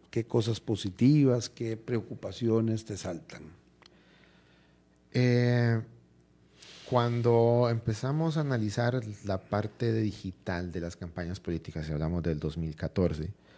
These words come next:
Speaker 2: ahí era muy sencillo porque los algoritmos era más fácil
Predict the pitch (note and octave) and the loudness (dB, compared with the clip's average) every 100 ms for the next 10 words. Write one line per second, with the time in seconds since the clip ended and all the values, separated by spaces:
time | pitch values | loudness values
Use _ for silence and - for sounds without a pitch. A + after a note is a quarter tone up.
0 | - - _ _ - F#2+ F#2+ G2+ G#2+ G#2+ | -20 -20 _ _ -2 2 4 4 0 -4
1 | G#2+ G2+ G#2 G2 G#2+ D#2+ D#2+ - _ _ | -6 -6 -8 -8 -6 -6 -8 -10 _ _
2 | _ _ _ _ _ _ _ _ F2 F2 | _ _ _ _ _ _ _ _ -2 -2
3 | - - E2+ E2 D#2+ D#2+ D2 _ - F#2+ | -2 -2 0 2 0 -2 -6 _ -6 -2
4 | F#2 F2 E2+ F2 F2+ G2+ G#2+ G#2 F#2 F#2 | -2 -2 -2 -2 -2 0 0 0 0 0
5 | F#2 G2 F#2+ F#2+ G2 G2+ | -2 -4 -4 -4 -6 -8